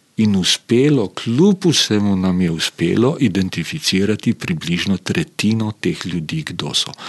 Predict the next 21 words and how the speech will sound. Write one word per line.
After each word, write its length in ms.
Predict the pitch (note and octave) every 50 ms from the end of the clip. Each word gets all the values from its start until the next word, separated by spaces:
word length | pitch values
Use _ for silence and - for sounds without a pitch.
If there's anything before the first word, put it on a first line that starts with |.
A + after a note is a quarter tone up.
| - - -
Za 140 | - - -
vsakim 460 | - - - D#3+ E3+ - - C3+ D3
od 120 | D#3 D#3+ D#3+
teh 180 | - C3 A#2 -
ljudi 360 | B2+ A#2+ A2+ G2 E2+ G2 F#2 E2+
je 120 | D2+ D2 C#2 - _ _
življenjska 760 | - - D#2+ D2+ D2 D2 D#2 D#2+ F2+ G2 - - - - G#2+
zgodba, 640 | F#2+ F2+ F#2 G2 G2 G2 F#2+ F#2+ F#2 F2 F2+ F2+ E2+ - - - - - -
so 200 | - - - D#2+
dogodki, 760 | D#2+ D#2 D#2 D2 D2+ E2 E2 F#2 G2 - - - - G2+
so 240 | F2 - - - D#2+
veselje, 720 | D2 - D2 C2+ - - - E2+ F2 F#2+ G#2 G#2+ G2+ F#2+
so 180 | F2 - - F2
žalosti 680 | D#2 - D2+ D2+ D#2 D#2+ F2 F#2 F2+ - - - A2+ A2 - - -
in 160 | - F#2 F2+ F#2
nam 220 | G2+ G#2+ G#3+ G#3+
je 80 | G3 F3+
kljub 300 | - - C#3 D#3+ G3+ F#3+ - -
temu, 400 | _ - A2 A2 G#2+ G2+ G2 F2+
da 180 | D#2 D#2 F2+ F2
pravzaprav 680 | D2+ - G2 F#2+ F2 F#2 E2+ D#2 - G2 G2 G2+ G2+